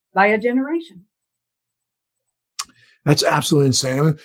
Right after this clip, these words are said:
Speaker 2: let's talk a little bit about that, since I, before we run out of time. I wanna talk about, you know, the use of psychedelics, uh, opposed to traditional pharmaceuticals for therapy. And again, you just touched on it, but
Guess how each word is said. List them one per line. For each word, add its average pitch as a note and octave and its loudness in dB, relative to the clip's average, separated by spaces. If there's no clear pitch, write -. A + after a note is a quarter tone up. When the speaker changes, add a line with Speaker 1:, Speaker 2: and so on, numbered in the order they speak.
Speaker 2:
let's D#4+ 0
talk C#4+ 4
a A3 6
little G#3 4
bit E3 0
about C3+ -4
that, C3+ -8
since C3+ -8
I, C3+ -8
before B2 -4
we C#3 0
run C3 -4
out B2 -8
of A#2 -16
time. D3+ -6
I C#3+ -8
wanna G3+ -4
talk F#3+ -8
about, C#3 -10
you G#3+ 4
know, D#3+ 4
the D3 -4
use F#3+ 2
of D3 -12
psychedelics, C3 -10
uh, C3+ -12
opposed C#3+ -6
to C#3+ -10
traditional B2+ -10
pharmaceuticals C3 -8
for C#3+ 4
therapy. C#3 -2
And C3+ -8
again, C#3 -8
you D3 -10
just C#3+ -8
touched G3 0
on C3+ -8
it, B2+ -14
but C3+ -12